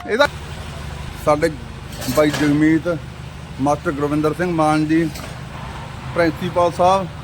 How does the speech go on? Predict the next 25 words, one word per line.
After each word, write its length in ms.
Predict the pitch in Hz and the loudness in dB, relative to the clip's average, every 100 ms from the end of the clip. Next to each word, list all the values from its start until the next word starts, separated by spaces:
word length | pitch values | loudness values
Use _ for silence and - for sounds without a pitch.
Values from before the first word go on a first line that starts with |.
| - | 0
ਸਾਡੇ 300 | 160 147 160 | 2 2 2
ਬੜੇ 260 | 147 143 165 | 0 2 2
ਹੀ 80 | |
ਸਤਿਕਾਰਯੋਗ 760 | 156 151 127 147 147 147 156 151 - - - - - - - - - - - - 120 | 2 -2 -2 0 2 2 0 -2 -6 -14 -14 -14 -14 -14 -14 -14 -14 -14 -14 -10 -4
ਗੁਰਵਿੰਦਰ 420 | 135 139 147 147 143 | 0 0 0 0 -2
ਸਿੰਘ 160 | 170 160 | -2 -2
ਸਰਪੰਚ। 580 | 143 - 147 151 147 160 - - - - - - - - - - - - - - - - - | -4 -2 0 0 -2 -8 -8 -10 -10 -12 -12 -12 -12 -14 -20 -18 -12 -12 -10 -12 -12 -12 -2
ਸਤਿ 140 | 185 | 0
ਸ੍ਰੀ 260 | 190 240 262 | 2 2 2
ਅਕਾਲ 500 | - - 226 226 220 | -2 4 6 6 2
ਦੋਸਤੋ, 520 | 220 220 196 220 240 | 2 0 0 -2 0
ਮੈਂ 400 | 220 190 196 208 | 0 2 2 0
ਭੁਪਿੰਦਰ 560 | 220 214 226 190 202 190 - | -4 -6 -6 0 0 -2 -8
ਸਿੰਘ 180 | 196 220 214 | -6 -6 -4
ਚੌਹਾਨ, 400 | 202 180 202 190 131 | -2 2 2 0 -2
ਜੱਸੀ 340 | 135 147 185 190 | -4 -4 -4 -6
ਪੋਵਾਲੀ। 560 | 185 196 185 202 220 - - - - - - 165 | 0 2 2 0 -2 -8 -14 -16 -16 -12 0 0
ਅੱਜ 140 | 175 | 0
ਦਾ 160 | 180 196 | 2 2
ਆਪਾਂ 240 | 196 196 | 4 0
ਬਲੌਗ 420 | 160 165 160 170 | 2 2 4 2
ਬਣਾ 260 | 165 180 180 | 2 0 2
ਰਹੇ 160 | 185 202 | 2 2
ਹਾਂ 80 | |
ਆਪਣੇ 480 | 190 - 190 190 185 | 0 -2 -2 -2 -2